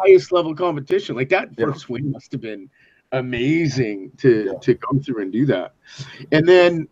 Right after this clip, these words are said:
Speaker 1: and then as you start to continue to go through and you're rolling, everything good's happening, then there's some things that, you know, as it happens in almost everybody's life or everybody's sort of journey in whatever they're doing comes obstacles, whether they be personal challenges or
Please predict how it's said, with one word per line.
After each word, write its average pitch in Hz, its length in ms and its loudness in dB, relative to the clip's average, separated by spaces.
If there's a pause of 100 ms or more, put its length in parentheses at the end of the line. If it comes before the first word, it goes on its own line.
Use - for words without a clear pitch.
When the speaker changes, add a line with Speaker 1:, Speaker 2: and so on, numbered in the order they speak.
Speaker 1:
and 170 140 0
then 165 180 -2
as 170 300 -2
you 180 80 -4
start 180 320 4
to 180 80 0
continue 180 540 2
to 160 80 6
go 156 220 4
through 180 440 6
and 151 100 2
you're 139 140 4
rolling, 170 520 6
everything 175 360 0
good's 156 220 2
happening, 175 360 -2 (300)
then 180 180 4
there's 175 180 4
some 175 200 0
things 175 460 0
that, 170 320 4
you 165 120 0
know, 170 140 -4
as 156 260 -6
it 160 60 -6
happens 190 400 -2
in 170 60 -14
almost 175 500 -4
everybody's 165 1200 0
life 170 320 0
or 120 160 -8
everybody's 147 800 2
sort 147 260 -2
of 127 180 -2 (640)
journey 165 460 4
in 139 100 2
whatever 156 300 0
they're 143 140 0
doing 135 460 2
comes 123 280 -4
obstacles, 135 580 -2
whether 117 200 -2
they 123 120 2
be 117 160 -4
personal 139 460 -2
challenges 135 600 0
or 127 240 2